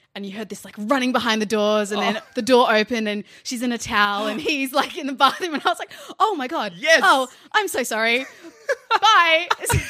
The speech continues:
Speaker 1: It was so beautiful. Like,
Speaker 2: That's so good.
Speaker 1: this teenage kind of romance and
Speaker 2: Yeah.
Speaker 1: passion and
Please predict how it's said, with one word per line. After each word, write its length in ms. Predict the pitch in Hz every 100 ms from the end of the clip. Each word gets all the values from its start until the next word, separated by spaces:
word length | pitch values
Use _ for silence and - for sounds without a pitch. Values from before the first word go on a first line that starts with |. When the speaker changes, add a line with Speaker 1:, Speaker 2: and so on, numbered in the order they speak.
| -
Speaker 1:
It 640 | 392 - - - 359 302
was 160 | 381 392
so 300 | 403 453 370
beautiful. 680 | 311 370 403 403 311 254 233
Like, 160 | 254 254
Speaker 2:
That's 120 | -
so 220 | 277 277
good. 380 | 233 294 294 240
Speaker 1:
this 140 | 147 131
teenage 800 | - 294 302 294 269 262 262 -
kind 280 | - 226 226
of 180 | 202 180
romance 600 | 202 208 208 190 196 208
and 80 | 190
Speaker 2:
Yeah. 220 | 220 196
Speaker 1:
passion 380 | 170 - 190 185
and 480 | 175 170 160 165